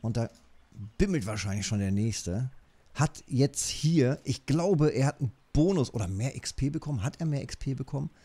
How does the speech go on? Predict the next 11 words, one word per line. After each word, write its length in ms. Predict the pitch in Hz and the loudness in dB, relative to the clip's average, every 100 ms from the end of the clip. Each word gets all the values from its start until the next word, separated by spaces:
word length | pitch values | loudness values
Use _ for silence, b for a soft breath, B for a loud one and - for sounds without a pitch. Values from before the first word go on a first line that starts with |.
| b b b | b b b
Ich 200 | - - | -8 -4
glaube 300 | 120 120 160 | 0 2 2
schon. 320 | 147 - 98 78 B B B B B - | 0 0 -2 -4 B B B B B -6
Guck 80 | 165 | 4
mal 80 | |
hier, 160 | 160 113 | 4 6
hundertdreißig 1160 | 185 269 208 - 151 135 180 208 143 139 190 - b b b - | 6 6 0 0 0 2 2 2 2 2 0 -10 b b b -12
für 240 | - 143 | 4 4
diesen 440 | 117 147 165 160 - | 4 0 4 2 2
kleinen 400 | 160 151 156 90 | 2 2 2 0
Aaland. 580 | 117 165 95 143 - | -2 0 0 -2 -8